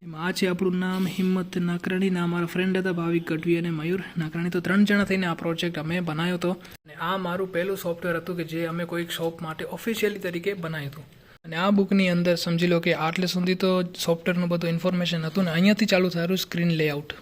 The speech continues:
મતલબ સોફ્ટવેર કેવું દેખાતું હતું. તો જો, લોગિન પેજ કંઈક આવી રીતના મેં ડેવલપ કર્યું હતું, જેની અંદર એમ લાગે ફ્યુચરિસ્ટિક ના હોય પેજ,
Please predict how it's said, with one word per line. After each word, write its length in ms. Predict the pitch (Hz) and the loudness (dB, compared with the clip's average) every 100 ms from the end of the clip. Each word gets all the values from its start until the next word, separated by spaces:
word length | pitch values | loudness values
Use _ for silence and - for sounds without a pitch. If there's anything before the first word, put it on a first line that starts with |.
| 160 | -4
મતલબ 160 | 160 | -2
સોફ્ટવેર 420 | 165 160 - 196 | -2 -4 -2 -2
કેવું 280 | 185 170 175 | 0 0 2
દેખાતું 380 | 156 151 147 151 | 0 -2 -4 -6
હતું. 220 | 143 131 | -8 -12
તો 160 | - 160 | -8 -2
જો, 240 | 175 170 | 2 4
લોગિન 400 | 156 156 170 208 | 4 2 4 4
પેજ 260 | 208 202 214 | 4 4 4
કંઈક 200 | 196 196 | 4 4
આવી 200 | 165 180 | 4 2
રીતના 200 | 190 185 | 2 0
મેં 180 | 175 165 | 2 0
ડેવલપ 340 | 160 165 - | 0 0 -2
કર્યું 200 | 160 175 | -2 -2
હતું, 140 | 175 | -2
જેની 280 | 156 165 180 | -4 -2 0
અંદર 200 | 175 175 - - - | 0 -2 -4 -10 -2
એમ 120 | 180 | 0
લાગે 180 | 180 180 | 2 0
ફ્યુચરિસ્ટિક 680 | - 175 175 170 165 175 165 | -2 0 2 2 2 0 -2
ના 120 | 170 | -2
હોય 160 | 190 190 | -2 -2
પેજ, 220 | 165 165 | -4 -4